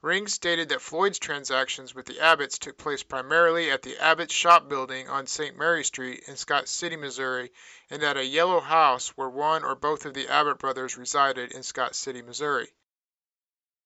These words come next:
Ring stated that Floyd obtained an unknown quantity of methamphetamine from Jim at this time, and that Ring was told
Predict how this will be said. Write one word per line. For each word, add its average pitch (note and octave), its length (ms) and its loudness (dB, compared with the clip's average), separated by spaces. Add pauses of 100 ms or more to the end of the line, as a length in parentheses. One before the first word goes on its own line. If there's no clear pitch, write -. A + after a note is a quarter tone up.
(140)
Ring A3 280 2
stated F#3 460 2
that D3+ 120 0
Floyd E3 540 4 (300)
obtained D#3+ 500 0
an D3+ 180 -8
unknown F3 440 0
quantity D#3 460 2
of C3 140 0
methamphetamine C#3 800 -4
from B2+ 240 -14
Jim C#3 400 -2
at - 140 -10
this C3 180 -6
time, B2+ 420 -2
and C3 200 -8
that B2+ 180 0
Ring F3 360 -2
was C#3 180 -6
told D#3 420 0